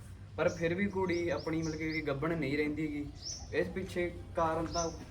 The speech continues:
ਆਪਾਂ ਕੁਛ ਕਹਿ ਨਹੀਂ ਸਕਦੇ ਨਾ ਕੀ ਆ, ਪਰ ਇਹਦੇ ਨਾਲ ਖਰਚਾ ਬਹੁਤ ਜ਼ਿਆਦਾ ਹੋ ਜਾਂਦਾ, ਕਿਉਂਕਿ ਖਾਲੀ ਘੋੜੀ ਨੂੰ ਖਵਾਉਣਾ ਕੋਈ ਖਵਾ ਸਕਦਾ ਗਾ, ਪਰ ਜਿਹੜਾ ਟ੍ਰੀਟਮੈਂਟ ਤੇ ਦਵਾਈਆਂ ਤੇ ਖਰਚਾ ਹੁੰਦਾ ਉਹ ਬਹੁਤ ਜ਼ਿਆਦਾ ਖਰਚਾ ਆ ਜਾਂਦਾ ਗਾ, ਕਿਉਂਕਿ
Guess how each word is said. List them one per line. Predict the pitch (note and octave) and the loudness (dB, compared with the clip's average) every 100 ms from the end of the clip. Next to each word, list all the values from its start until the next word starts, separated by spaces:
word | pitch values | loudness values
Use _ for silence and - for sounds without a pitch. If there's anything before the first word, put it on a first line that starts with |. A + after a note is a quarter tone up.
| - - - | -14 -6 -2
ਆਪਾਂ | D3+ E3 | 0 0
ਕੁਛ | E3 D#3+ | 0 -2
ਕਹਿ | - C#3 D3+ | 0 0 2
ਨਹੀਂ | F#3 | 2
ਸਕਦੇ | F3 D3+ D3+ | 2 2 0
ਨਾ | F3+ | -2
ਕੀ | F#3 E3 D3+ | -2 0 4
ਆ, | C#3+ C#3 - - - - - - | 2 0 -8 -12 -14 -16 -14 -2
ਪਰ | E3 E3+ - | 4 4 2
ਇਹਦੇ | D#3+ F3+ G#3+ | 0 4 4
ਨਾਲ | F#3+ | 4
ਖਰਚਾ | F3 D#3+ C#3+ D#3 D3+ | 4 4 4 2 2
ਬਹੁਤ | D#3 E3+ | 4 4
ਜ਼ਿਆਦਾ | F3+ E3 | 4 6
ਹੋ | D#3+ D#3 | 4 2
ਜਾਂਦਾ, | D3+ D3+ | 2 0
ਕਿਉਂਕਿ | D#3 E3+ F3+ F3+ - - | 2 2 2 0 -2 2
ਖਾਲੀ | D#3 D#3 E3 | 6 6 6
ਘੋੜੀ | F3 F#3 | 4 4
ਨੂੰ | E3+ D#3+ | 4 0
ਖਵਾਉਣਾ | D3+ D3+ D#3 D#3+ D#3 - - - | -2 0 2 0 -2 -8 -6 4
ਕੋਈ | D#3+ | 4
ਖਵਾ | D#3+ C#3 C3 | 4 2 2
ਸਕਦਾ | B2+ B2 A#2+ B2 | 2 0 0 2
ਗਾ, | B2 A#2 - - - - - - | 2 0 -6 -10 -10 -10 -8 0
ਪਰ | D#3+ | 2
ਜਿਹੜਾ | D#3+ D#3 G#3 | 2 4 2
ਟ੍ਰੀਟਮੈਂਟ | G3+ F3 E3+ F3 E3 D#3+ | 2 0 2 4 4 4
ਤੇ | E3 | 2
ਦਵਾਈਆਂ | D#3+ D3 C#3+ D3+ D#3 | 2 4 4 4 2
ਤੇ | D3+ | 0
ਖਰਚਾ | D3 D3 D#3 D3 | 2 2 4 4
ਹੁੰਦਾ | D3 D3 | 4 2
ਉਹ | D#3+ | 2
ਬਹੁਤ | D3 D3 G3 | 4 4 4
ਜ਼ਿਆਦਾ | F3 D3+ D3+ D3 - - | 4 4 4 2 -2 -4
ਖਰਚਾ | - D3 D#3 D3 | -2 0 6 6
ਆ | B2+ | 6
ਜਾਂਦਾ | A#2+ B2+ | 2 4
ਗਾ, | C#3 | 4
ਕਿਉਂਕਿ | D3 D#3+ E3 G3 | 2 0 2 2